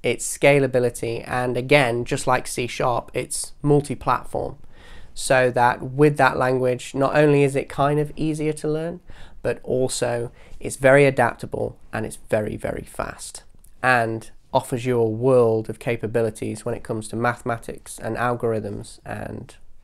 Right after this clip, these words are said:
image data analysis. It's also used heavily within the A I industry as well.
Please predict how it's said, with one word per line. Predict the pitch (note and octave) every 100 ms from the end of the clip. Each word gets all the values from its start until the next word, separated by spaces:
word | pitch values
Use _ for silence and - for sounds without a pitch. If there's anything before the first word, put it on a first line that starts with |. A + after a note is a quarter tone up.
| - -
image | A#2+ G2+ -
data | - A#2 - - C#3+ -
analysis. | A#2+ A2+ G#2 - - - - - - - - - - -
It's | B2 D#3+
also | D#3 D3
used | C3+ B2+ B2+ -
heavily | - F3+ D3 A#2+ A#2 A2+ - -
within | B2 A#2+ A#2+
the | A#2+ A#2+ -
A | A2+ A2+
I | A2 A2 -
industry | A2 A2 G#2+ - A2 G#2+
as | G#2+ G#2+ -
well. | F#2 F2+